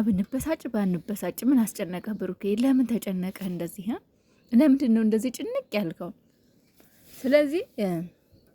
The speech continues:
ልጅቷ ለጊዜው ዝም ያለች ናት፣ እ፣ ደርበብ ያለች ትመስላለች። ግን አንድ እውነት ደግሞ ልናገር፣ ከሀይሚ አትበልጥም፣ በጭራሽ አትበልጥም። ከሀይሚ፣ ሀይሚ ትበልጣታለች።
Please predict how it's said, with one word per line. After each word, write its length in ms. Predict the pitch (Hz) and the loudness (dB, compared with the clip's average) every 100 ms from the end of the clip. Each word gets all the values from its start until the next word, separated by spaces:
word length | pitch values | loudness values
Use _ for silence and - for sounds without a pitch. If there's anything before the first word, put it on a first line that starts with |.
| _ _ _ _ - - | _ _ _ _ -10 0
ልጅቷ 300 | 220 285 381 320 | 2 2 0 0
ለጊዜው 460 | 208 175 180 254 277 | 0 0 0 0 2
ዝም 220 | 233 226 | 4 2
ያለች 300 | 180 175 180 | 0 -6 -10
ናት፣ 220 | 214 233 - - - | -10 -10 -12 -18 -12
እ፣ 120 | 185 180 190 190 - 233 240 | -10 -8 -8 -8 -6 -6 -4
ደርበብ 400 | 214 233 220 196 202 | 0 2 2 -2 -2
ያለች 260 | 214 220 | -4 -6
ትመስላለች። 720 | - 202 196 - 196 214 254 - - _ _ _ _ _ _ | -6 -6 -4 -6 -4 -4 -6 -12 -20 _ _ _ _ _ _
ግን 320 | 214 180 254 302 | -6 -2 0 2
አንድ 300 | 202 180 165 | 0 0 -2
እውነት 280 | 214 180 202 | -2 -2 -2
ደግሞ 180 | 240 302 | -2 2
ልናገር፣ 520 | 277 175 175 170 175 180 | 2 0 -4 -6 -8 -12
ከሀይሚ 320 | - 269 320 | -8 -4 -4
አትበልጥም፣ 480 | 320 214 170 - - _ _ 185 | -4 -4 -6 -6 -18 _ _ -6
በጭራሽ 720 | 185 185 - 202 202 226 220 | -2 -2 -2 -8 -4 -4 -4
አትበልጥም። 500 | 175 - 170 - 226 | -8 -10 -10 -10 -12
ከሀይሚ፣ 360 | 214 202 196 - - _ - | -10 -10 -10 -12 -16 _ -10
ሀይሚ 200 | 202 214 | -4 -2
ትበልጣታለች። 680 | 285 175 - 175 - - - | -2 -6 -8 -12 -14 -16 -18